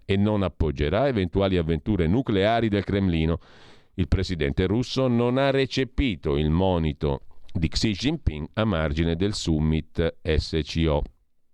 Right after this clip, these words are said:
Summit S C O, sul quale torneremo. Intanto la grande fuga da Mosca, scrive l'agenzia Agi, quasi tutti i voli in partenza dalla Russia sono andati esauriti in poche ore, dopo che Putin ha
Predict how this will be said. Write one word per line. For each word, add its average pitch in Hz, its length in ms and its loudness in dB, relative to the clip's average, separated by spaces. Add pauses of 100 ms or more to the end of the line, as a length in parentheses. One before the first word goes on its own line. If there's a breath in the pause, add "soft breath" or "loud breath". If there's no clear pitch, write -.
(320)
Summit 87 440 0
S 82 200 -2
C 110 220 -2
O, 82 160 0 (580 loud breath)
sul 101 200 -2
quale 110 240 2
torneremo. 110 760 0
Intanto 101 380 0
la 87 100 2
grande 85 320 0
fuga 82 300 0
da 76 80 0
Mosca, 104 520 0
scrive 78 400 -2
l'agenzia 69 720 0
Agi, 98 300 0
quasi 78 320 -2
tutti 85 280 -2
i 80 40 2
voli 87 460 0
in 82 180 0
partenza 78 580 -2
dalla 71 220 0
Russia 78 340 0
sono 73 180 -2
andati 76 360 -2
esauriti 76 800 -2
in 95 200 0
poche 80 360 -2
ore, 73 420 0
dopo 73 240 -2
che 71 160 -8
Putin 78 440 -2
ha 71 160 0